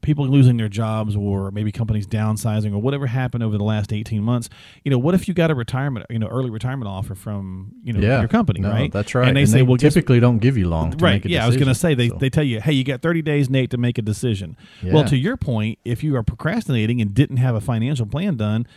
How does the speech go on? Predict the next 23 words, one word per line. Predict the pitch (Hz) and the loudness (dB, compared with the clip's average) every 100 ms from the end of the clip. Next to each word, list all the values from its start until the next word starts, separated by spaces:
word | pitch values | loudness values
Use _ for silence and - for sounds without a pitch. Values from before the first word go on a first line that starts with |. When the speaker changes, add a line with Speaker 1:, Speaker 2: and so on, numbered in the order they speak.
| _ _ - | _ _ -12
Speaker 1:
you, | 117 147 | -8 -8
you'd, | 131 135 117 | -4 -6 -6
you'd | - 120 | -6 -4
be | 113 | -4
stuck | - 139 131 | -2 0 2
wondering | 127 120 | 2 2
what | 107 | 0
to | 104 | -2
do. | 170 165 | 0 0
But | 85 113 | 2 2
if | 113 | 2
you | 120 | 0
had | 85 135 254 208 | -2 -2 -2 -2
one | 120 110 | -2 -2
done, | 101 95 120 156 - | -2 -2 -2 -4 -4
Speaker 2:
<laughs> | |
Speaker 1:
you'd | - 226 | -2 0
know | 262 | 0
exactly | 214 185 - 277 | -2 -6 -4 0
what | 131 110 | 0 0
you | 110 | -2
could | 101 | -2
do. | 85 | -4